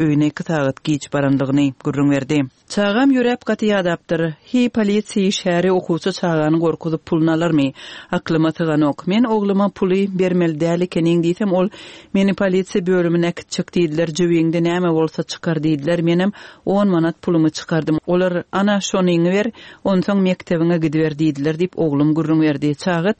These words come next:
taksiniň düşürmeli ýerini nirden bilsin? Ony sürüjüler hem köplenç bilen ok ýolagçylar nädip bilsin diýip ene gürrüň berdi we şuňlar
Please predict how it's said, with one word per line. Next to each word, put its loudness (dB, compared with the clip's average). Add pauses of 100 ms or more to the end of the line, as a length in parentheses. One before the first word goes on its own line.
(120)
taksiniň 0
düşürmeli 0
ýerini 2
nirden 0
bilsin? -2 (320)
Ony 0
sürüjüler 0
hem -2
köplenç -2
bilen 0
ok 0
ýolagçylar 0
nädip -2
bilsin 0
diýip 0 (360)
ene 2
gürrüň 0
berdi 0
we 2
şuňlar -2